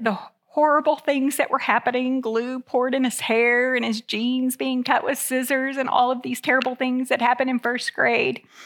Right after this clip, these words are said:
we asked our son, "Can you please tell us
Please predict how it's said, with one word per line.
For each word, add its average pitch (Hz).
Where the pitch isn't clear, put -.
we 262
asked 247
our 240
son, 226
"Can 254
you 262
please 247
tell 226
us 220